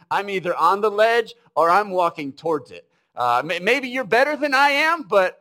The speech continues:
like, just to be honest, like, sometimes I'm heading in that direction. And so I, like, the thing that was incredible, like, the Lord is still molding me and shaping me. And, like, in that time, I,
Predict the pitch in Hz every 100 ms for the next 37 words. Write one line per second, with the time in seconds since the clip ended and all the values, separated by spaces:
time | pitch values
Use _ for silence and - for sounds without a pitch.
0 | 180 175 175 254 - 247 202 214 247 190
1 | 196 165 220 240 240 202 208 190 202 220
2 | 196 185 196 185 180 185 185 151 143 _
3 | - 170 - 202 190 - 190 226 - 175
4 | 185 _ 156 185 - 262 208 165 143 160
5 | - 240 190 139 135 _ _ 139 147 156
6 | 208 220 175 - 175 156 170 190 160 143
7 | 135 131 139 190 185 151 135 131 - -
8 | 139 - 185 214 196 175 - 185 190 156
9 | 135